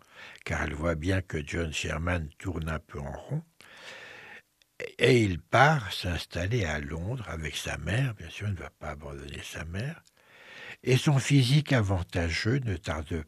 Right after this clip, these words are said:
pas à lui valoir les faveurs d'une riche héritière. Voilà, il va pouvoir un, un fabuleux mariage. Margaret, la riche héritière, s'appelle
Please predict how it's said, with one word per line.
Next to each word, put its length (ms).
pas 200
à 100
lui 180
valoir 1000
les 260
faveurs 880
d'une 340
riche 800
héritière. 880
Voilà, 380
il 60
va 60
pouvoir 800
un, 120
un 40
fabuleux 880
mariage. 1040
Margaret, 680
la 380
riche 420
héritière, 800
s'appelle 600